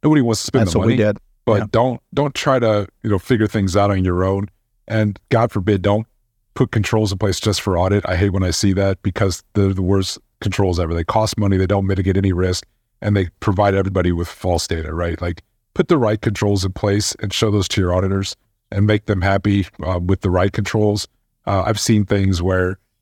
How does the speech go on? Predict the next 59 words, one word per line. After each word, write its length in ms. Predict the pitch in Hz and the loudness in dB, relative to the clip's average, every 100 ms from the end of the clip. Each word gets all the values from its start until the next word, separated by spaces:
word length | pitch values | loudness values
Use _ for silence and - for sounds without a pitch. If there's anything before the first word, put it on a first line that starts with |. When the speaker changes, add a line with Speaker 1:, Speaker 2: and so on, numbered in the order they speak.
| - | -2
Speaker 1:
people, 300 | 117 110 101 | 0 2 2
like, 200 | 101 - | 0 0
take 160 | 117 | -2
alerts, 260 | 107 101 101 | 0 0 0
send 120 | - | 0
them 80 | 101 | 2
all 100 | 98 | 2
to 80 | 98 | 2
a 40 | |
database, 440 | 92 98 92 90 - | 0 0 0 -2 0
nobody 220 | 95 90 | -2 0
looks 260 | 90 85 | 0 -2
at 120 | 87 82 | -4 -6
it. 80 | - | -6
Well, 100 | 101 | -2
that's 240 | 117 - | -2 0
not 140 | 113 - | -2 0
helping 320 | 95 98 87 | -2 0 0
anybody, 380 | 87 87 85 85 | 0 0 0 0
right? 220 | 87 90 | 2 0
It 60 | |
might 200 | 95 95 | 0 -2
pass 280 | - 104 87 | 0 0 0
audit, 320 | 90 92 98 | 0 0 0
but 140 | - 90 | 0 -2
it, 100 | 87 - | -2 -4
it 60 | |
didn't 220 | 101 92 87 | -2 -2 0
do 160 | 90 95 | 0 2
anything. 400 | 104 113 117 110 _ _ _ _ - | 0 0 -2 -2 _ _ _ _ -2
You 80 | |
know, 80 | 104 - | -2 -2
figure 280 | - 160 165 | 0 2 4
out 100 | 113 | 2
what 160 | 113 | 0
the 80 | 110 | 2
right 220 | 101 92 | 2 0
control 420 | - 90 104 92 | -2 -4 0 0
is 140 | 90 85 | 0 0
in 60 | |
your 120 | 87 85 | 0 0
environment 380 | 82 85 87 | 0 -2 -2
and 120 | 87 98 | -2 0
make 160 | 110 | 0
sure 160 | - 104 | 2 0
you 80 | 92 | 0
put 160 | - 90 | 0 0
it 80 | |
in 80 | 90 | 0
place 320 | 85 92 87 - | -2 -2 -2 -2
effectively, 520 | - 90 - 78 87 | -4 -4 -4 0 0
achieve 420 | 82 87 - 123 104 | -2 -4 0 2 2
the 120 | 95 | 0
objective 500 | 82 87 92 - 90 | 0 0 0 0 0
that 100 | 92 | 0
you're 100 | 87 | 0
trying 280 | - 98 90 | -2 0 0
to 120 | 87 | -2
achieve 420 | 85 - 101 107 | -2 0 0 0